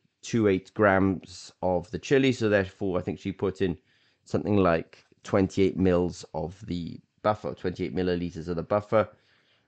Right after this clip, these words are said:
Um, she vortexed that together. Then she puts on a drop onto the sensor itself and then measures it. So what you can see is there that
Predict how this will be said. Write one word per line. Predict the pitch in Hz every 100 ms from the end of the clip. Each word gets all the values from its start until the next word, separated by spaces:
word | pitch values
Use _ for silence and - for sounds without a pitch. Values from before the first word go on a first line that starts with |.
| _ 95
Um, | 92 90 90 90 _ _ _ _
she | - 98
vortexed | 80 110 113 - 110 - -
that | 101 90 -
together. | 95 113 113 110 113 104 101
Then | - 92 90
she | 95
puts | - -
on | 95 90
a | 90 85 - _ _ _ _ 95
drop | 113 127 - -
onto | 110 104 -
the | 90 95
sensor | - 95 87 90
itself | - - 95 95 -
and | -
then | 95 92
measures | 90 85 80
it. | - - _ _ -
So | 131
what | 262
you | -
can | 127
see | - 131 123
is | 107 95
there | 113 101
that | 80 87 - -